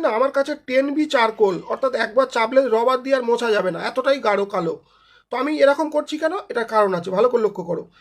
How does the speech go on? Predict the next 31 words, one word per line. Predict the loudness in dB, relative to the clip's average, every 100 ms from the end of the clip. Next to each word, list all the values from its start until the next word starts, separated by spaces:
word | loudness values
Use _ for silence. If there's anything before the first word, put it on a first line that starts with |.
| _
একদম | -10 -2 0 4 4
লাইট | 4 2 0
করে | 0 2
হালকা | 2 0 -2
করে | -2 2 4
গোল | 4 2
করেছি। | -6 -8 -14 -20 _ _ _ 0
এবার | 4 6
এটাকে | 4 2 2
তোমরা | 0 0 -4
কি | 0
করবে? | 0 0 -6 _ _ -10
সহজভাবে | 2 2 4 6 6 6
বুঝলে | 2 -4 -6 -6 -4
উপরের | 0 0 0
দিকে | 0 0
একটা | 0 -2
হালকা | -2 -2 -2 0
করে | 2 2
এরকমভাবে | 0 -4 -4 -4 -4
গোল | -2 -2
করে | 0 0
দাও। | 0 -4 -8 _ _ 4
এবার | 6 6 4
নিচে | -2 -2 -4 -6 _ _ _ _ _ _ _
একদম | 0 0 4 2 4 2
এটার | 4 4 4
পরে, | 6 8 8 6
এটার | 4 2 2
পরে | 4 4 6
এরকমভাবে | 4 4 0 0 4